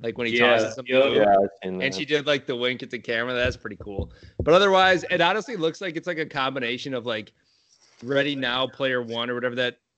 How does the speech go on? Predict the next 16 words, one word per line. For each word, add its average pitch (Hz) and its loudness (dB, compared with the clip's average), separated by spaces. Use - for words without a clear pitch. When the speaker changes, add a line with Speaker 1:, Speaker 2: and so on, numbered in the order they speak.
Speaker 1:
movie 131 -2
is, 131 -2
and, 127 -2
like, 117 -4
Wreck-It 127 -2
Ralph, 117 -4
and, 110 -6
like, 107 -6
I 156 -4
don't 101 -8
know. 101 -6
It - -10
just, 190 -8
just - -8
that 143 4
weird, 123 2